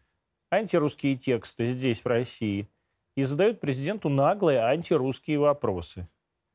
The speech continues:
У них есть счёт в русском банке и офис в русской столице. То есть немцы в итоге дошли до Москвы, дошли и взяли. Ну, ничего.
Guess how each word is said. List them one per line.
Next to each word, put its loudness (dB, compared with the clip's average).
У 0
них -2
есть 2
счёт 2
в -6
русском 0
банке -2
и 0
офис 2
в 2
русской 0
столице. -4
То 4
есть 2
немцы 0
в 0
итоге 0
дошли 2
до 0
Москвы, -2
дошли 0
и -4
взяли. 2
Ну, -6
ничего. -6